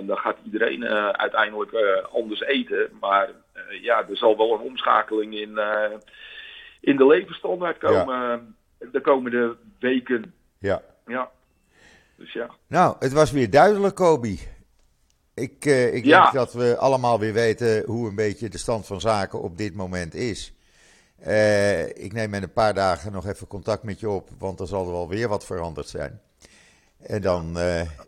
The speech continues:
Speaker 2: zal je ons toch even moeten bijpraten.
Speaker 1: Ja, ik heb vergeleken met de vorige podcast, eh, ja, er is,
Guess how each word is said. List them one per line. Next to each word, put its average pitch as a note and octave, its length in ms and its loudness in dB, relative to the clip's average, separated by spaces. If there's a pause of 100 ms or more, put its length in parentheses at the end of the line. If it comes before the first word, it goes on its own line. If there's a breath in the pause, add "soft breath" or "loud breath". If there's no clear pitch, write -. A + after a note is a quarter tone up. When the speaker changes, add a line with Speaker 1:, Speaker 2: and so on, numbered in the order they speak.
(160)
Speaker 2:
zal G2 280 -2
je G2+ 120 -2
ons G2 180 -4
toch A#2+ 200 -2
even G2 260 2
moeten F#2 220 -6
bijpraten. G#2 720 0 (1200)
Speaker 1:
Ja, B2 280 6
ik B2 180 -8
heb C#3 140 -4 (380)
vergeleken A#2+ 680 -4
met A#2 100 -6
de A#2 80 -14
vorige C3+ 720 -4
podcast, - 580 -4
eh, A#2+ 140 -4 (180)
ja, A2+ 200 -8 (220)
er B2 220 0
is, C3 240 -4